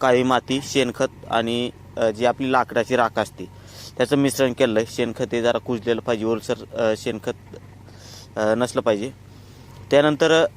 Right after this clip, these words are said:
आपल्याला बांधण्यासाठी एक पॉलिथिनची आपण पट्टी घेतलेली, अ, पिशवी घेतलेली आणि त्यानंतर दोरा एक घेतलेला आपण त्याला वरतून बांधण्यासाठी. तर हे साहित्य जमा करायचं आणि जे पण आपण मिश्रण केलं आहे तयार,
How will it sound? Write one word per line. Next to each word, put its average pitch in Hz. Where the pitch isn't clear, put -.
आपल्याला 135
बांधण्यासाठी 127
एक 120
पॉलिथिनची 123
आपण 120
पट्टी 127
घेतलेली, 113
अ, 113
पिशवी 123
घेतलेली 110
आणि -
त्यानंतर 123
दोरा 120
एक 113
घेतलेला 110
आपण 110
त्याला 110
वरतून 117
बांधण्यासाठी. 104
तर 123
हे 135
साहित्य 143
जमा 131
करायचं 135
आणि 123
जे 127
पण 139
आपण 147
मिश्रण 135
केलं 120
आहे 110
तयार, 104